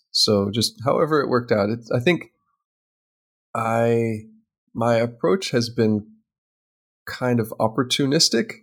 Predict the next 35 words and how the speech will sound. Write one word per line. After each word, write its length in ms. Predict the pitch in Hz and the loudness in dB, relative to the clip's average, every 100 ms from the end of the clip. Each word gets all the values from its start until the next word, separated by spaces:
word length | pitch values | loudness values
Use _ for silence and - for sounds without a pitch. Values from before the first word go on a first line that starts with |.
| _ - | _ -6
in 120 | 160 | -2
that 180 | 151 160 | 0 0
way. 240 | 160 160 | 0 0
I, 120 | 147 | 2
I 220 | 117 - 110 | 0 0 -2
applied 400 | - 110 110 110 | 0 2 2 0
for 80 | |
grants 380 | 113 113 117 113 | -2 2 2 0
and 80 | 107 | -4
did 100 | 107 | 0
all 140 | 107 107 | 2 2
the 120 | 101 | 0
things 280 | 113 107 110 | 0 0 -2
that 160 | - | -2
you 140 | 151 104 | 0 0
do 320 | 131 135 135 | 2 2 2
if 140 | 123 | -2
you're 100 | 123 | -2
doing 220 | 113 107 104 | 2 2 2
field 240 | 117 107 | 0 2
research, 520 | 110 - 107 - - _ _ _ _ _ | 2 2 0 -2 -10 _ _ _ _ _
but 100 | 117 | -4
I 120 | 110 113 | 0 0
also 340 | 120 - 104 | 0 0 -2
just 420 | 98 101 - - - | 0 0 0 -4 -2
sought 300 | - 107 104 | 0 2 2
out 260 | 101 104 | 2 0
whatever 440 | 110 104 107 107 107 | 0 2 2 2 -2
opportunities 720 | 104 - 107 101 98 95 - | -2 -4 0 2 2 0 0
there 140 | - - | 0 2
were. 380 | 113 - 113 - _ _ _ - | 2 2 -2 -10 _ _ _ -4
Uh, 200 | 98 90 | 0 2
it's 500 | 98 95 - - - _ _ _ _ | 2 2 0 0 -2 _ _ _ _
kind 260 | - 107 107 | -2 0 2
of 160 | 98 | -2